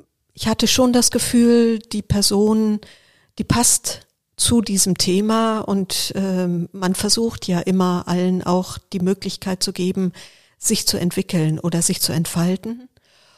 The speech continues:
Und wenn das dann so auf guten Boden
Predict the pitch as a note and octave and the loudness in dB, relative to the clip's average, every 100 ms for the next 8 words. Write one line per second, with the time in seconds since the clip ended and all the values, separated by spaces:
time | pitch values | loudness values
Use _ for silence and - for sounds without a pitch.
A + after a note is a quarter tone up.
0 | _ - F#3+ F#3 - F3+ F3+ F#3 A3 - | _ -4 -4 0 2 4 4 2 0 0
1 | G3+ F#3+ F#3 F3 E3+ - E3 E3 - - | -2 0 0 2 0 0 -2 -2 -6 -10
2 | _ _ _ _ - G#3+ - D3 D#3 A3 | _ _ _ _ -6 -6 -4 -2 2 2
3 | A#3 E3+ D3 | 2 0 0